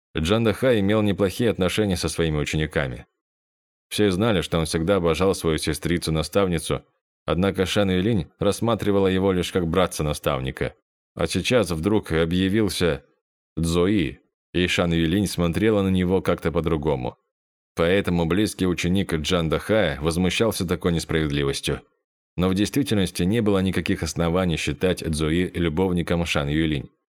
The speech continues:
Это была клевета. «Ты сперва за собой последи». Джан Дахай уставился на ученика.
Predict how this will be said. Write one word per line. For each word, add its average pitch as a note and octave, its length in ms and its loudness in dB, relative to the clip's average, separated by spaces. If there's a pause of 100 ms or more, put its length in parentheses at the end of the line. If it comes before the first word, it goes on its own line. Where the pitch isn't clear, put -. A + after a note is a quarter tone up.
Это G#2 220 0
была G2 200 2
клевета. D#2 580 -2 (680)
«Ты C3 100 0
сперва B2 320 2
за A2 100 2
собой A#2 300 2
последи». C#2+ 520 -2 (500)
Джан F2 300 2
Дахай E2+ 360 2
уставился F2 520 0
на D#2+ 100 2
ученика. D2+ 600 -4